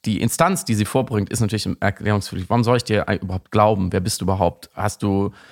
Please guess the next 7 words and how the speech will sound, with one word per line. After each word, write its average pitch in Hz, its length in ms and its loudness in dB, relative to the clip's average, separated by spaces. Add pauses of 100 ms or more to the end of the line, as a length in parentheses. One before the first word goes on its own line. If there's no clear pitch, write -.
(260)
bist - 180 -6
du 110 60 -2
legitim? 117 600 2
Bist - 200 -8
du 95 360 -2 (360)
irgendwie 101 300 -2
integer? 107 600 2